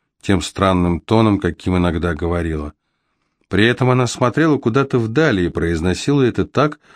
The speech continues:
словно разговаривала сама с собой. «Быть единственным ребенком». Лана тем временем уже добралась до выхода. «Может, зайдем в Джейкс, а, пап?» — спросила она, когда мы ее нагнали.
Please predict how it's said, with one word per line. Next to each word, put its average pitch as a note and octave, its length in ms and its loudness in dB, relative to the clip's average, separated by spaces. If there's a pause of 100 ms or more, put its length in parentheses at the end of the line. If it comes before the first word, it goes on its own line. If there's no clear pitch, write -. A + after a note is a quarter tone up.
(200)
словно G2 420 2
разговаривала A#2 720 2
сама A#2 340 0
с G#2+ 60 -8
собой. G2+ 540 0 (720)
«Быть G#2+ 460 0
единственным G#2 800 0
ребенком». G2 720 -2 (1500)
Лана D#3+ 380 2
тем D#3 200 2
временем D3+ 480 4
уже C3 220 2
добралась B2 480 2
до A#2 160 2
выхода. F2 680 0 (200)
«Может, C#3+ 520 0
зайдем B2+ 520 2
в A2 100 -6
Джейкс, F3 520 -2
а, C3+ 200 0
пап?» — A2+ 320 0
спросила F2 640 0
она, F#2+ 180 2
когда F2+ 340 -2
мы F2+ 180 2
ее F2 180 0
нагнали. E2 520 -4